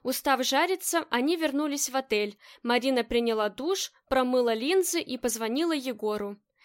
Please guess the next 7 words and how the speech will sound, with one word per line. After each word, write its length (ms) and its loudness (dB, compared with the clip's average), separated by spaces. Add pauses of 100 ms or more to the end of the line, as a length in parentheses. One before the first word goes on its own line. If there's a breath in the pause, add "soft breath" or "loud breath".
(180 loud breath)
Расстраивать 760 2
его 200 -2
рассказами 800 -2
о 120 -2
здоровье 640 -2
не 180 -2
стала. 520 0